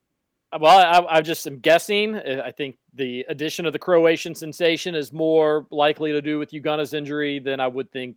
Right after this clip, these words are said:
with Bradshaw's. And a couple of reasons as to why that possibly is, is the Bradshaw stuff happened before the Ugonna stuff.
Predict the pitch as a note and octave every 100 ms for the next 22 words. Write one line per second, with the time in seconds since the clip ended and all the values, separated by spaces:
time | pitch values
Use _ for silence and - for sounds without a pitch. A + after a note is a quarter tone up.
0 | _ C3 B2 B2+ A2 G#2 G2+ D#2+ F2+ B2
1 | A#2+ D3+ D3 C#3 C3+ D3+ C#3 C#3+ C3+ C#3+
2 | C#3+ - D3+ C#3 C#3+ C#3+ C3+ D3 C#3+ -
3 | C3+ C3 E3 A3 A#3 - _ _ _ D3+
4 | D3+ C#3 - D3 E3 F#3+ G3+ G#3+ F#3+ -
5 | F#3+ F3+ F3 F3 E3 D3+ E3+ E3 C#3+ C#3+
6 | C#3 C3 - A#2 F2